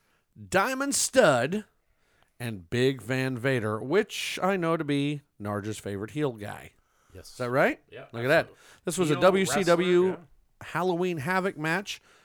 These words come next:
Speaker 1: from October twenty-seventh, nineteen ninety-one, which means, to be precise, it was nine days after my oldest son was born. So I was busy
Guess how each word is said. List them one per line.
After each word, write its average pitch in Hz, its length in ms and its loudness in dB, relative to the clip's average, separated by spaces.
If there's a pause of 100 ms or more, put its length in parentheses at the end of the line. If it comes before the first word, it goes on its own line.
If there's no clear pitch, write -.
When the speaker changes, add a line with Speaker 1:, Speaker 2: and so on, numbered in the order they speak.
(280)
Speaker 1:
from 139 360 -2 (280)
October 175 480 0
twenty-seventh, 190 680 -2
nineteen 156 440 -6
ninety-one, 151 520 -4
which 131 240 -2
means, 175 580 -4
to 147 120 -8
be 196 220 -6
precise, - 800 -6 (800)
it 139 160 -6
was 123 220 -6
nine 143 580 -6
days 170 380 -2
after 147 320 -6
my 110 260 -8 (140)
oldest 151 380 -2
son 131 300 -6
was 120 140 -8
born. 117 440 -8 (340)
So 113 160 -10
I 107 80 -4
was 95 220 -10 (200)
busy 156 600 -6